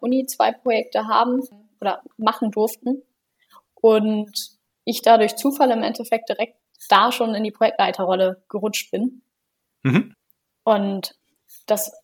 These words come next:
Speaker 1: womit am, wo ich am meisten mitnehmen konnte, ist einfach das Ausprobieren. Ich bin jetzt ja
Speaker 2: Mhm.
Speaker 1: auch, du sagtest, bereits ja im K-I-Umfeld unterwegs und das ist ein inter-, oder als internes Projekt gestartet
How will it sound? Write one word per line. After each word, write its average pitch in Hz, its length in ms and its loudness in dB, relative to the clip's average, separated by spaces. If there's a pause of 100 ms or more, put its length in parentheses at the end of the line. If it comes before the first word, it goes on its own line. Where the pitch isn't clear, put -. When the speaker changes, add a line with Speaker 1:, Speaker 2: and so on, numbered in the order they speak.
(120)
Speaker 1:
womit 240 360 2
am, 208 260 -6
wo 214 120 -4
ich 254 160 0
am 226 100 2
meisten 240 300 2
mitnehmen 240 260 -2
konnte, 226 220 -2
ist - 120 -6
einfach 208 160 -8
das - 160 -10
Ausprobieren. 196 640 -8 (460)
Ich - 120 -20
bin 220 180 -2
jetzt 226 220 2
ja 214 80 4
Speaker 2:
Mhm. 202 60 6
Speaker 1:
auch, 208 240 0 (140)
du - 140 -18
sagtest, - 520 0
bereits 196 320 -2
ja 196 120 0
im 202 140 -6
K-I-Umfeld 254 600 2
unterwegs 226 520 0 (760)
und 214 560 2 (240)
das 202 220 4
ist 226 140 -4
ein 226 100 -2
inter-, 262 400 0
oder 196 260 -2
als - 200 -2
internes 226 480 -2
Projekt 208 300 2
gestartet - 600 0